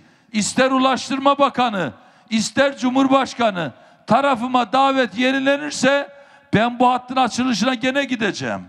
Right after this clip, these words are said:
Gene katılırım, sorun yok. Bakın, İstanbul'da devletimizin bir açılışına katılmak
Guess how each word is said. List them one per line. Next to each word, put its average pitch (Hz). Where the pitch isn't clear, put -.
Gene 214
katılırım, 233
sorun 226
yok. 262
Bakın, 233
İstanbul'da 247
devletimizin 240
bir 247
açılışına 247
katılmak 233